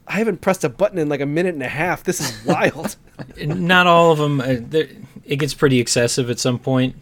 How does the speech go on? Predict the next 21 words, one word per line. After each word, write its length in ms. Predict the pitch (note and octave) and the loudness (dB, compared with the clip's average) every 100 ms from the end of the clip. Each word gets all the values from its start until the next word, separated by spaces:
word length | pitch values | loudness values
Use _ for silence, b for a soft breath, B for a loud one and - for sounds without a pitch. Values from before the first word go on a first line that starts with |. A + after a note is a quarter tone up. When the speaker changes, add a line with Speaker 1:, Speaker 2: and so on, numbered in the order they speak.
| - | -12
Speaker 2:
but 340 | B2+ A#2+ A#2 A2 - - - - - - C#3+ - | 0 4 4 0 -16 -16 -14 -14 -16 -16 -16 -12
when 300 | D#3+ E3 D#3 | -2 0 0
you're 220 | D3+ D3+ C#3 | 4 4 4
right 340 | B2 C3 B2+ | 4 4 4
up 200 | A2 B2+ | 0 0
at 100 | C3 | 0
the 80 | A#2 | -2
start, 560 | - A#2 A#2+ C3 - - b b b b - | -2 0 2 0 -4 -14 b b b b -4
uh, 180 | A2+ A2+ - A#2 - - - | -2 -2 -4 -16 -18 -12 -2
Alex 480 | B2+ C#3 C3+ - - _ | 0 0 -2 -6 -10 _
fought, 480 | - - C3+ A#2+ - - _ _ _ - - - - - _ | -16 -4 0 0 -4 -12 _ _ _ -20 -20 -20 -20 -20 _
uh, 380 | - G#2+ G#2 G2+ | -6 -6 -4 -8
Bened-, 500 | G2 A#2+ A2+ A2 - - - | -8 -4 -2 -4 -6 -12 -6
Benedicta, 600 | A2+ A2 C3+ - G3+ G3 b b b b - | -6 -4 -4 0 0 0 b b b b -4
and 300 | A2 A2+ G#2+ | -2 0 0
she 220 | - C#3+ | 0 4
has 200 | C3 A#2+ | 4 4
the 180 | A#2+ G2 | 2 2
air 220 | A#2 A2+ | 2 2
elemental 480 | A2 A2 A2 A#2 G#2+ | 2 2 0 0 -2
Garuda, 560 | G#2+ G2+ A2 G#2 G2+ | -2 -2 0 2 0